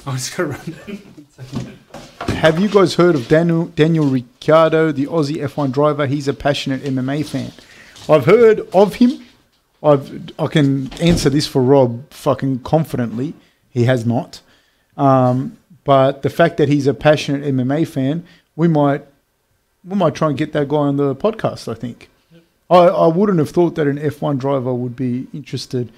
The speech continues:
Speaker 2: in people like us, but there you go. Um, H M S Platypus,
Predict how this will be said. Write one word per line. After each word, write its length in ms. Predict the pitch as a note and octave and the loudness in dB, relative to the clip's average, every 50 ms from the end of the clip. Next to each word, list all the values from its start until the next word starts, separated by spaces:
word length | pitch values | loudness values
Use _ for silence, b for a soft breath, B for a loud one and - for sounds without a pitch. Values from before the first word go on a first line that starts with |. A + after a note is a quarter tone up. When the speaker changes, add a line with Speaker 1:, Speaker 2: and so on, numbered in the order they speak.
| b b b b b b _ | b b b b b b _
Speaker 2:
in 360 | C3 B2 A#2+ A#2+ A#2+ A#2 G#2+ - _ _ _ _ | -4 -2 -2 0 -2 -2 -4 -8 _ _ _ _
people 280 | - C3+ B2 B2+ C3 A#2+ | -4 -4 -4 -4 -4 -6
like 220 | A#2+ A2+ G#2+ - | -6 -6 -8 -8
us, 280 | B2 A#2+ A2 - - - | -12 -12 -12 -12 -16 -14
but 260 | - C3+ C3+ C#3+ - | -10 -10 -10 -8 -8
there 100 | D3 D3 | -8 -6
you 120 | C#3 C#3 | -6 -6
go. 240 | D3 E3+ D#3+ C3+ A#2+ - _ _ _ _ _ _ _ _ _ _ _ _ _ _ _ _ _ - C#3 | -6 -8 -8 -8 -10 -12 _ _ _ _ _ _ _ _ _ _ _ _ _ _ _ _ _ -2 0
Um, 520 | C#3 C3+ C3+ C3+ C3+ C3 C3 B2+ C#3 D3 - _ _ _ _ - - | 2 4 4 4 2 2 0 0 -2 -6 -10 _ _ _ _ -4 0
H 200 | E3 F3 F3 - | 0 2 2 2
M 120 | E3+ D#3 D3+ | -2 0 -2
S 120 | C#3 - | -4 -4
Platypus, 680 | - - E3+ E3 D#3 C#3+ - - D3 D3 - - - | -2 0 2 2 2 0 -2 -4 -4 -4 -4 -6 -10